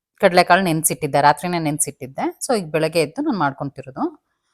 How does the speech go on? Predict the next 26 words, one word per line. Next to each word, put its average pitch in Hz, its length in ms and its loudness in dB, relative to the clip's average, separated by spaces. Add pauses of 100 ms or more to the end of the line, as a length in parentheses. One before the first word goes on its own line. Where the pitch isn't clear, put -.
(160)
So, - 160 -6
ಒಂದ್ 185 260 0
ಕಪ್ಪು 202 300 0
ನೆಂದ್ಬಿಟ್ಟು 175 500 -2
ಇದು 180 120 4
almost 160 420 0
ಒಂದೂವರೆ, 156 440 2 (100)
ಎರಡು 143 180 2
ಕಪ್ಪಷ್ಟು - 440 -6 (140)
ಕಡಲೆಕಾಳು 156 420 0
ಆಗಿದೆ. 139 340 -2 (580)
ಇದನ್ನ 240 220 2
ಒಂದ್ 196 140 0
ಕುಕ್ಕರ್‌ಗೆ 208 400 2
ಹಾಕ್ಬಿಟ್ಟು 185 500 2 (480)
ಇದ್ರ 196 180 -2
ತುಂಬಾ 185 280 0
ನೀರ್ 165 200 2
ಹಾಕ್ಬಿಟ್ಟು 151 320 0
ಅಂದ್ರೆ 170 180 0
ಇದು 165 120 -4
ಮುಳುಗೋವಷ್ಟು 165 560 2
ನೀರ್ 160 220 -2
ಹಾಕ್ಬಿಟ್ಟು - 460 -2 (640)
ಇದ್ರ 220 200 -2
ಜೊತೆಗೆ 214 500 2